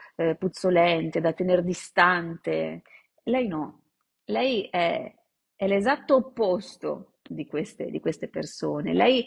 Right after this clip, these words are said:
è più facile ed è il, il personaggio di Chiara, è più incline a, ad avvicinarsi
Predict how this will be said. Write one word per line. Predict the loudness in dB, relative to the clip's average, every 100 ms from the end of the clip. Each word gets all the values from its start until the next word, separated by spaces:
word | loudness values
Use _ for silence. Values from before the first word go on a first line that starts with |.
| -4
è | 0 2
più | 2
facile | 4 4 4 0 -4 -2 0 -2 -6 _
ed | 2 6
è | 8
il, | 6 2 -4 -4 -6
il | -4
personaggio | -4 -4 -2 -2 -2
di | -6
Chiara, | -2 0 2 2
è | 0
più | -2 -4
incline | -2 -2 -2 -2 -4 -6 -8 -12 -20 -6
a, | -2 0 -2 -4
ad | 0
avvicinarsi | 0 0 -2 0 2 2 0 -6 -4 -4 -4